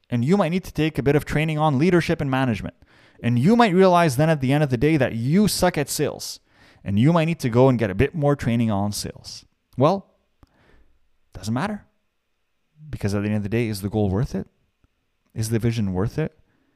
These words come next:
That first creation that you had in your mind, when you built that vision, when you got crystal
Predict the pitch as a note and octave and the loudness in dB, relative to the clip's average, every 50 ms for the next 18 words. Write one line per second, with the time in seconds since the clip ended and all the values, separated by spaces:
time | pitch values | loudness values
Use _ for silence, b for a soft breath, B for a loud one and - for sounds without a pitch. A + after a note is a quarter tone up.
0 | _ _ _ - B2 A#2 - - - - C#3+ D#3 D#3 - - - B2+ B2+ B2+ - | _ _ _ -2 0 0 -2 -4 -2 0 0 0 0 -2 -4 -4 -2 -2 -2 -2
1 | - B2+ A#2+ G#2 G#2+ A2 G#2+ A2+ A2+ A2 A2+ G#2 G2+ G2 G2 G2 G2+ G2+ F#2+ - | -4 -2 -2 -2 -2 -2 -2 0 0 0 0 0 -2 -2 -2 -4 -4 -6 -6 -8
2 | - - - _ _ _ _ _ _ _ _ _ _ _ _ _ _ _ _ _ | -10 -12 -16 _ _ _ _ _ _ _ _ _ _ _ _ _ _ _ _ _
3 | _ _ _ _ _ _ _ _ _ _ _ - A2 G#2+ A#2 B2+ C3+ C3+ C3+ B2+ | _ _ _ _ _ _ _ _ _ _ _ -4 0 0 2 2 2 0 0 -2
4 | A#2 G2+ A2 A#2+ A#2+ - - A#2 G#2+ F#2+ G#2 A2 G2+ G#2 F#2+ F#2 F#2 F#2+ F#2 A2 | 0 0 0 0 0 -2 -4 -6 -4 -2 -4 -4 -4 -4 -6 -8 -6 -6 -6 -6
5 | F2+ D#2+ - - C3 B2+ - - C3+ B2 A#2+ A2+ A2 C3+ | -6 -6 -6 -6 -6 -6 -6 -6 -6 -6 -4 -6 -8 -12